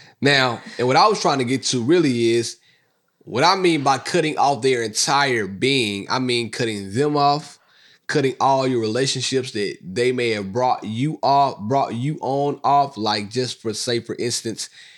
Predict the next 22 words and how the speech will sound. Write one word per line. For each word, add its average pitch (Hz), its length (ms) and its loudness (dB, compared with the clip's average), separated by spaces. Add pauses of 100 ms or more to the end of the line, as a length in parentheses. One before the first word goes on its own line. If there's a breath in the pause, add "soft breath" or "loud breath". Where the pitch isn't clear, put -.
(180 loud breath)
when 110 200 -4
you 151 220 2
and 139 100 2
I 139 120 2
started 117 420 0
dating, 135 480 2 (340 soft breath)
you 127 320 0
brought 131 360 2
your 139 160 0
friends 135 480 0
in, 139 240 2
I 113 160 0
brought 104 320 -2
my 165 200 2
friends 139 460 0
in, 135 220 0
and 120 80 -2
we 131 100 0
all 117 160 0
became 110 460 -2
mutual 107 400 -4
friends. 127 500 0